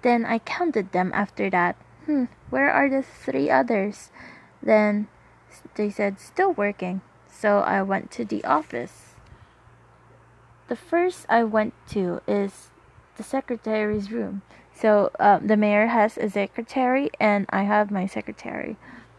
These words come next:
So, I went to my secretary's room. Um, I found him wearing a woman's outfit. I jumped on his back, and I gave myself a piggyback on his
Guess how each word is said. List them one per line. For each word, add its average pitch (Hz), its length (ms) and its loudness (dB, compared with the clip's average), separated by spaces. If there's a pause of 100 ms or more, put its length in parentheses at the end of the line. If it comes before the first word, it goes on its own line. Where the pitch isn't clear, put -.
So, 196 320 -2 (1000)
I 214 80 2
went 208 320 4
to 220 80 4
my 190 220 2
secretary's 190 840 -2
room. 185 300 -6 (560)
Um, 208 480 4 (100)
I 247 120 -2
found 349 340 4
him 277 320 2
wearing 302 480 2 (100)
a 233 60 4
woman's 262 540 0
outfit. - 500 0 (500)
I 220 120 6
jumped 220 440 0
on 233 140 2
his 240 180 0
back, 247 540 2
and 208 560 4 (500)
I 220 160 4
gave 220 280 8
myself 220 420 4
a 208 100 6 (140)
piggyback 185 640 4
on 190 260 -2
his 214 140 -2